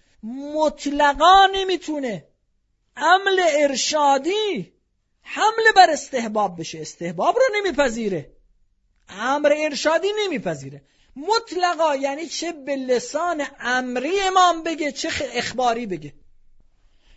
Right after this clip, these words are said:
لذا می‌فرماد این یکی ثانیاً او لانها و ان قبلت ذلک، یا بگیم نه روایات اگرچه قبول بکنند، خوب دقت بکنید،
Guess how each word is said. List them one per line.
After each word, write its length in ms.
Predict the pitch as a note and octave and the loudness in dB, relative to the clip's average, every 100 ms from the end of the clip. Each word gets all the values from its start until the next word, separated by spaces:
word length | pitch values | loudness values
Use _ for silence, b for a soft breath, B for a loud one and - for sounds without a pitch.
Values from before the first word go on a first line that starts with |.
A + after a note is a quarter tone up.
| - | -12
لذا 500 | A3+ C4+ A#3 E4 F#4+ | -4 -2 2 2 2
می‌فرماد 600 | F4+ B3+ C#4 B3 A3+ G#3+ | 0 0 0 0 -2 -4
این 180 | C#4 D#4 | -6 -4
یکی 580 | C#4+ D#4+ D#4+ C#4+ A#3 G#3 - | -2 -2 -2 -4 -4 -10 -14
ثانیاً 720 | - G#3 D#4+ A4 G#4+ D#4 E3+ C#3 - _ _ | -4 2 2 2 2 2 2 -4 -14 _ _
او 460 | A#3 E4 G#4 A4 F#4+ | 2 8 10 10 8
لانها 1080 | C4 B3 B3+ B3 A#3+ A#3+ G#3+ D#4+ F#4+ D#4+ A#3+ | 4 -2 -4 -6 -6 -6 0 4 6 6 4
و 60 | B3 B3+ | -2 -4
ان 240 | B3+ B3 | -6 -6
قبلت 540 | A#3+ A#3 B3+ B3 A#3 A#3+ A3+ | -2 0 0 0 -2 -4 0
ذلک، 480 | B3+ A3 G#3 F#3+ F#3 | 2 2 -2 -8 -6
یا 200 | G#3 B3+ | -2 -2
بگیم 460 | C#4 C#4 C4 A#3+ | -4 -8 -8 -6
نه 560 | C4 E4 F#4 F#4 C#4 F#3+ - - - - - _ _ | -2 2 4 4 0 -6 -16 -20 -20 -20 -20 _ _
روایات 1200 | C#3 F3+ A3 C4 C4 C4+ B3+ B3 B3+ D#4 F4+ - - C4 | -10 -8 0 2 4 4 4 2 0 0 0 -2 -10 -4
اگرچه 920 | D#4 F#4+ F#4+ F4+ E4+ D4 - - B3+ | 2 6 6 8 8 6 -4 -6 -6
قبول 760 | - A#3 A#3+ D#4 F#4+ G4 F4+ D#4 | -2 -2 0 4 4 6 4 4
بکنند، 560 | D4 C#4 C4+ B3+ A3+ G3+ | 0 2 2 2 0 -4
خوب 340 | - F#4 F4 | -4 -4 0
دقت 480 | D4 C#4 B3+ A#3 A3 | -2 0 -2 -6 -8
بکنید، 480 | G#3 A3+ G3+ C3+ | -8 -6 -6 -8